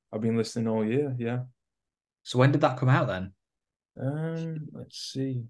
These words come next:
Speaker 1: Well, June, so not all year, but
Speaker 2: June.
Speaker 1: ever since it came out, yeah.
Speaker 2: Okay. And what would you say is, like, your favourite thing about the record?
Speaker 1: It's just, it's different. And, um,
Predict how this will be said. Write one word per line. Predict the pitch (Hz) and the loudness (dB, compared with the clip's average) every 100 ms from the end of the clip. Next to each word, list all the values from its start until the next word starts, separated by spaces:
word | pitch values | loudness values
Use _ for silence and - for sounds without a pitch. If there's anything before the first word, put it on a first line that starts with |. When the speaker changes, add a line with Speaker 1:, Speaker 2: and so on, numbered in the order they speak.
| - | 2
Speaker 1:
Well, | 139 135 | 6 6
June, | 117 147 127 104 101 | 8 8 8 4 0
so | 113 | -2
not | 117 90 | 0 -2
all | 101 98 | -4 -4
year, | 101 104 101 | -4 -4 -4
but | - 101 _ - | -6 -8 _ -14
Speaker 2:
June. | - 87 | -10 -6
Speaker 1:
ever | - - | -4 -6
since | - 214 - | -8 -12 -12
it | - | -12
came | - 98 | -10 -10
out, | 101 - | -10 -10
yeah. | 95 104 _ _ _ _ _ _ _ _ _ - | -12 -12 _ _ _ _ _ _ _ _ _ -10
Speaker 2:
Okay. | 170 180 92 92 _ - - | -8 -4 -4 -4 _ -20 -4
And | 120 127 | 4 8
what | 147 | 8
would | 131 | 6
you | 120 | 4
say | 131 | 6
is, | 127 | 6
like, | - | 4
your | - | 0
favourite | - 107 101 - | 0 0 0 -4
thing | 107 95 | -4 -4
about | 95 95 90 | -2 -2 -2
the | 92 | -2
record? | 92 95 - 71 - - _ _ _ _ _ _ _ _ _ _ _ _ _ _ _ _ _ _ - | -4 -4 -6 -8 -8 -16 _ _ _ _ _ _ _ _ _ _ _ _ _ _ _ _ _ _ -2
Speaker 1:
It's | 175 170 | 0 0
just, | - 220 208 - | 0 0 -2 -4
it's | - 196 - | 0 0 8
different. | 196 202 - 147 110 - _ _ - | 6 8 6 6 6 2 _ _ 2
And, | 139 139 135 131 123 - - - _ _ _ _ | 6 6 6 6 4 2 -12 -14 _ _ _ _
um, | - 123 120 117 113 110 98 | 0 2 4 2 0 -4 -6